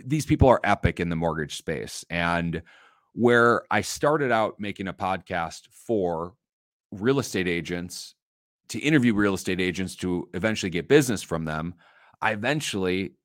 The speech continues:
it just kind of just naturally became a mortgage show. I ended up interviewing mortgage people, and those are the kind of the people that I like. And, uh, real estate agents too. I, gosh, I did Realtor Month. I did one podcast a day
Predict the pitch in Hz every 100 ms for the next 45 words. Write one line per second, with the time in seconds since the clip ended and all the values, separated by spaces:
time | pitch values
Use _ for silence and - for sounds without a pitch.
0 | _ 101 - 139 135 147 139 139 - 113
1 | 143 - 139 135 139 - 127 139 135 120
2 | 120 131 117 117 135 143 131 - 139 160
3 | - _ _ _ - 107 117 127 127 107
4 | 110 123 139 117 123 120 113 120 120 117
5 | - 139 113 113 123 - 107 104 104 98
6 | - 127 120 127 127 127 120 123 120 110
7 | 101 135 127 - _ _ _ _ _ 104
8 | 104 101 101 98 101 98 80 123 151 143
9 | 139 120 117 107 - - 90 101 - 82
10 | 98 90 92 95 82 87 104 110 110 117
11 | 110 107 107 85 85 80 85 98 104 -
12 | 98 104 98 92 - 82 87 87 98 107